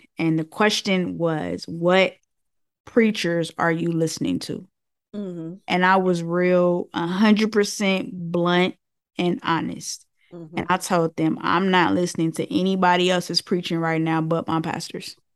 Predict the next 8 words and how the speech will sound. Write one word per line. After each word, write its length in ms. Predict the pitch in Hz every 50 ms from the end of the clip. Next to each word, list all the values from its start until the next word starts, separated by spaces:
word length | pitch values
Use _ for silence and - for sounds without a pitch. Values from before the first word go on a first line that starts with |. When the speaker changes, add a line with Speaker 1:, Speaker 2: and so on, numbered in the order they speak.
| _ -
Speaker 2:
Mm-hmm. 360 | 185 175 175 180 - - 240 381 _ _ _ _ _ _ _ _ _ _ _ _ _ _ _ _ _ _ _ _ _ _ _ -
Yep. 220 | - 262 269 _ _ _ _ _ _ _ -
Speaker 1:
Because 300 | 214 196 190 208 190 180
that 400 | 170 185 180 180 190 185 185 -
is 220 | 190 190 180 175 175
w-, 220 | 175 175 180 - -
exactly 760 | 190 175 175 175 165 160 180 180 180 180 180 - 190 185 180
where 680 | 175 170 170 170 165 160 160 160 160 160 160 160 165